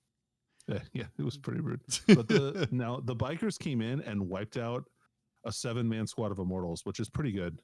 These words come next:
Speaker 2: Yeah, I
Speaker 1: I
Speaker 2: mean,
Speaker 1: think.
Speaker 2: those bikers are no joke. Like, they have a
Speaker 1: Yeah.
Speaker 2: lot of attacks on the charge.
Speaker 1: Yeah, so he gives them plus one attack because they're, uh, he's fighting against Necrons. Uh, he gets, like, a bunch of stratagems to help, uh, defeat me. Um,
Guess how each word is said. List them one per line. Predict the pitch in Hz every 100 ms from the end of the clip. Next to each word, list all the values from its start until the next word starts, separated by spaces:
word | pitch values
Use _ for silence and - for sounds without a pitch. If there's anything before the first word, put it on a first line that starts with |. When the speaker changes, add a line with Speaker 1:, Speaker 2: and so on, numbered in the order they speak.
| _ _ -
Speaker 2:
Yeah, | 98
I | 104
Speaker 1:
I |
Speaker 2:
mean, | 101
Speaker 1:
think. | 113
Speaker 2:
those | 170
bikers | - 165 202 170
are | 113
no | 104
joke. | 87 98 95 - 98
Like, | 95
they | 95
have | 90 117 113 92
a | 90
Speaker 1:
Yeah. | 92 82
Speaker 2:
lot | 101
of | 104
attacks | 85 - 92 90 -
on | 78
the |
charge. | 78 - 78 80 - - _ _ _ _ _ _ _ _ _ _ _ -
Speaker 1:
Yeah, | 156 160
so | 113 151
he | 123 151
gives | 151 156
them | 160
plus | 123 180 -
one | 131
attack | 117 110 123
because | 123 113 104 -
they're, | 104 98 92 85 -
uh, | 101
he's | 95 107
fighting | - 101
against | 95 90 -
Necrons. | - - 110 120 - - _
Uh, | 92 87
he | 90
gets, | 95 90 - - _
like, | 90 85
a |
bunch | - 170 98
of | -
stratagems | - 90 87 98 95 -
to | 95 87
help, | 92 85 _ _ -
uh, | 90
defeat | 87 95 117
me. | 127 127 - _ _ _ _ _ _ -
Um, | 95 92 92 90